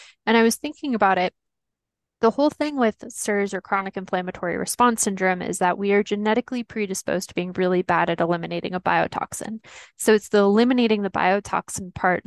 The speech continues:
that the actual protocol addresses. But with breast implants,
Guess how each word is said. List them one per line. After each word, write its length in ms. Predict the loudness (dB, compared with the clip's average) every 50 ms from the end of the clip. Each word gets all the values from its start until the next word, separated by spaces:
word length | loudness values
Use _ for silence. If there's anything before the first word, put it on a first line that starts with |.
| -4 _
that 220 | 0 0 0 0 _
the 220 | -4 -4 -4 -2 -2
actual 420 | -2 -4 -6 -6 -6 -6 -6 -6
protocol 520 | -6 -4 -4 -2 -2 -4 -4 -4 -2 -2
addresses. 680 | -2 -2 -2 -2 -2 -4 -6 -8 -10 -10 -10 -10 -12 -14 -16 -20 -20 -20 _ _ _ _ _ _ _
But 80 | 2 4
with 380 | 4 4 4 2 0 -6 -14 _ _ _ _ _ _
breast 260 | 2 2 2 2 2 0
implants, 640 | 0 0 -2 -4 -4 -4 -4 -4 -4 -2 -4 -4